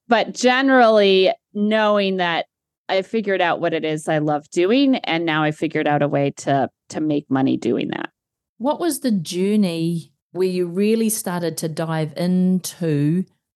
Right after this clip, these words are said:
Speaker 2: figuring out what your strengths are? You know, you did a bit of reflection of,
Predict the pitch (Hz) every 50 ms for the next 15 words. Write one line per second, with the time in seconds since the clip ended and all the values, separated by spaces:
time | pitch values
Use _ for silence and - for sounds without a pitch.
0 | _ - - - 220 208 175 175 180 175 175 170 165 156 - - 175 180 175 151
1 | - - - 151 156 151 - - 151 151 139 139 - - 156 143 139 - - -
2 | 175 165 151 135 127 127 135 139 - _ _ - 165 170 170 165 165 165 156 156
3 | 156 147 143 139 190 185 180 160 185 180 175 160 147 147 139 - - 214 233 -
4 | - - - - 190 175 175 - - 160 160 160 156 156 156 143